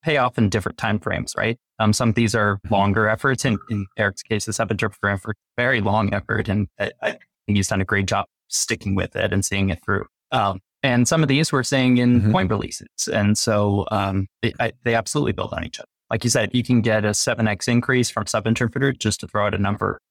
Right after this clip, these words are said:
Speaker 1: but Python as a whole got twenty-five or thirty percent faster, then you're seeing much more than a seven X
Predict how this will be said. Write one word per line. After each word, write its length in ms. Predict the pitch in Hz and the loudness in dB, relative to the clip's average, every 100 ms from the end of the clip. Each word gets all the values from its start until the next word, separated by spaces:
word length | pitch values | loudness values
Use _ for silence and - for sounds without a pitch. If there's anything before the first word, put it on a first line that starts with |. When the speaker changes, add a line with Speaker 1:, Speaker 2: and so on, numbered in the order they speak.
| _ | _
Speaker 1:
but 360 | 127 110 104 98 _ _ | 0 2 0 -4 _ _
Python 340 | 131 110 110 | -4 -2 0
as 140 | 104 98 | 0 0
a 80 | 95 | 0
whole 420 | 185 180 135 135 | 2 2 2 0
got 300 | 120 110 - - | 2 0 0 -6
twenty-five 640 | - 117 113 117 113 113 | -2 0 2 2 2 0
or 80 | 107 | -2
thirty 280 | 95 117 107 | -2 -2 -2
percent 320 | - - - | -4 -4 -4
faster, 460 | - 135 131 110 107 | -2 -2 -2 -2 0
then 160 | 110 110 | 2 2
you're 80 | |
seeing 240 | 117 120 120 | 2 2 2
much 120 | 117 170 | 0 0
more 140 | 175 | 0
than 120 | 104 | 2
a 60 | 101 | 0
seven 260 | - - | -2 -8
X 220 | - - | -14 -14